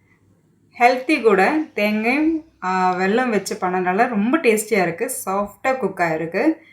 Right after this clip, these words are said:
வாங்க, இது எப்படி பண்றதுன்னு பார்க்கலாம். இதுக்கு தேவை மூணு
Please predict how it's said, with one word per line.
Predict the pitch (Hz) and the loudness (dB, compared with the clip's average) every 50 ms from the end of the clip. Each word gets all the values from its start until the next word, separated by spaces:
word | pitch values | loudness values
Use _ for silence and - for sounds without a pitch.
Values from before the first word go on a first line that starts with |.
| - - _ _ _ _ _ _ - | -20 -20 _ _ _ _ _ _ -8
வாங்க, | - 190 185 190 208 285 | -6 -4 -4 -2 2 2
இது | 330 247 226 | 2 2 2
எப்படி | 185 165 208 202 | 0 0 -4 -6
பண்றதுன்னு | - 190 175 165 175 175 170 175 254 | -6 -6 -4 -4 -4 -4 -2 0 0
பார்க்கலாம். | 339 - - 208 175 165 - - 156 151 156 - 277 349 349 - _ _ _ _ | 0 -2 -2 -6 -6 -6 -8 -12 -12 -6 -4 0 0 0 0 -2 _ _ _ _
இதுக்கு | - 233 269 285 320 - | -12 -8 -6 -4 -4 0
தேவை | - 254 240 233 233 277 302 | 4 6 6 8 8 6 2
மூணு | 269 220 214 220 233 247 254 294 339 339 - | 2 0 0 0 0 0 2 0 0 0 -2